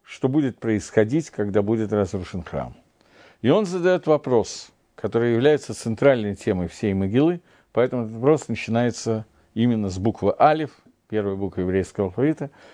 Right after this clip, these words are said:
и с того слова, которое сказал Всевышний много лет назад Адаму и Хаву. «Аека, где ты?» Как это возможно? Эйх, как может быть, что город, который был наполнен шехиной,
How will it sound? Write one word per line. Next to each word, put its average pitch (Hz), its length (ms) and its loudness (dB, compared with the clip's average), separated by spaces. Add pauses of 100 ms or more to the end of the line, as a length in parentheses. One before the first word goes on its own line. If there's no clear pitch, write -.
(180)
и 110 80 -6
с - 140 -10
того 151 240 4
слова, 170 460 2
которое 113 320 0
сказал 127 280 2
Всевышний 127 800 0 (280)
много 117 380 4
лет 101 200 0
назад 104 400 0
Адаму 113 480 2
и 107 60 -2
Хаву. 64 420 -6 (340)
«Аека, 139 560 0
где 98 320 2
ты?» - 260 -10 (1000)
Как 185 380 0
это 135 220 0
возможно? 117 680 0
Эйх, 170 460 4 (500)
как 208 240 2
может 113 300 0
быть, 87 360 -4
что - 220 0
город, 113 380 4
который 98 340 -4
был 98 160 -2
наполнен 110 580 2
шехиной, 123 600 -4